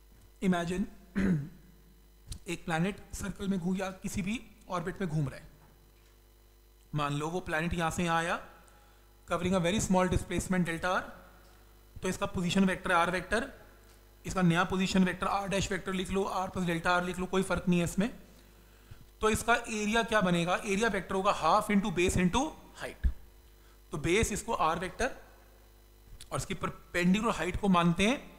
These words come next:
डेल्टा आर वेक्टर, और यहाँ पर मल्टीप्लाई में क्रॉस प्रोडक्ट आएगा, क्योंकि area is a vector और वेक्टर में डॉट नहीं आता, वेक्टर में क्या आता है?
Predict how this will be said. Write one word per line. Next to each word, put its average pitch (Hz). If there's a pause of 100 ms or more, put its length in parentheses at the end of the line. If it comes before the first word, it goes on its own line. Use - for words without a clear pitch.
डेल्टा 151
आर 135
वेक्टर, 120
और 175
यहाँ 202
पर 240
मल्टीप्लाई 170
में 208
क्रॉस 196
प्रोडक्ट 208
आएगा, 131 (720)
क्योंकि 208
area 220
is 262
a 185
vector 175 (720)
और 170
वेक्टर 170
में 220
डॉट 185
नहीं 214
आता, 196
वेक्टर 185
में 202
क्या 190
आता 180
है? 269